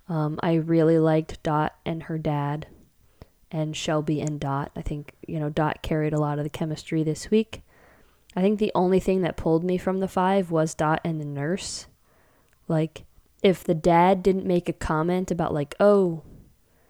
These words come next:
I know he likes you," I would have had no idea. You know what I mean? Like, there was not, like, the, the exchanges before then, like, weren't really flirty. I mean, I know he was worried about her when he said, like, "Be careful, like, what you're doing is dangerous," like,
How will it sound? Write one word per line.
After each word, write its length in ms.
I 60
know 180
he 160
likes 400
you," 200
I 140
would 100
have 80
had 200
no 340
idea. 640
You 100
know 80
what 80
I 60
mean? 260
Like, 240
there 120
was 220
not, 340
like, 420
the, 220
the 140
exchanges 680
before 400
then, 320
like, 160
weren't 140
really 200
flirty. 880
I 60
mean, 120
I 40
know 100
he 140
was 140
worried 280
about 220
her 140
when 100
he 80
said, 240
like, 200
"Be 100
careful, 460
like, 320
what 120
you're 120
doing 360
is 140
dangerous," 800
like, 260